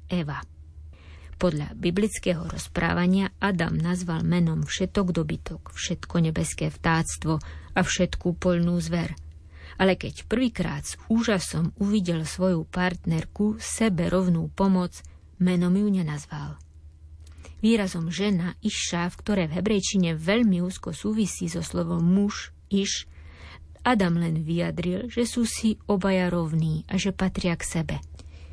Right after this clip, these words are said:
Nazývanie menom je v biblickom príbehu o stvorení vyjadrením nadvlády a moci. Keďže teda muž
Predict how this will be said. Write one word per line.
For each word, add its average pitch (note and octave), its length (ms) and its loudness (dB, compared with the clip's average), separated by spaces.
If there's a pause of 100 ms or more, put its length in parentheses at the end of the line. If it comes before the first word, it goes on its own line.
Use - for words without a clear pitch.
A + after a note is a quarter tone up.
(340)
Nazývanie F3+ 720 2
menom E3+ 400 2
je E3+ 160 2
v D#3 160 -6
biblickom E3+ 480 -2
príbehu F#3 400 2
o F3 160 -4
stvorení F#3+ 720 2
vyjadrením F3+ 720 0 (400)
nadvlády F#3 720 2
a F#3 80 -2
moci. E3 480 -2 (1040)
Keďže G3+ 480 2
teda F3+ 160 0
muž F3+ 480 2